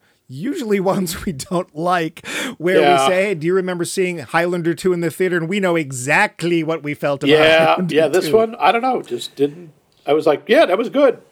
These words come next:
Speaker 1: I wonder if it's because it's become such an icon.
Speaker 2: Yeah, and we've seen it so many times since.
Speaker 1: Pretty much, yeah. I'm gonna say this is one of those movies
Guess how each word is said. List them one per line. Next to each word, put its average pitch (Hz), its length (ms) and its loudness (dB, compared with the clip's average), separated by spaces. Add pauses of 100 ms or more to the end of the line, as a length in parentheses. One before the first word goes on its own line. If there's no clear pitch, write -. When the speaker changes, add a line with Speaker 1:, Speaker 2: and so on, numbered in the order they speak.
Speaker 1:
I 202 80 -2
wonder 403 280 -6
if 427 120 -6
it's - 160 -10
because 214 600 -6
it's 180 140 -14
become 170 720 -8 (120)
such - 640 -8
an 147 140 -12
icon. 135 680 -10 (760)
Speaker 2:
Yeah, 120 220 -8
and 151 140 -2
we've 165 160 -4
seen 226 280 -2
it - 180 0
so 185 380 2
many 151 240 -2
times 135 480 -2
since. - 600 -8
Speaker 1:
Pretty 262 220 -10
much, 165 460 -10
yeah. 151 380 -10 (460)
I'm 220 120 -6
gonna 427 140 -10
say 226 140 -4
this 214 220 -6
is 196 160 -8
one 175 240 -6
of 160 160 -6
those 156 320 -6
movies 160 500 -6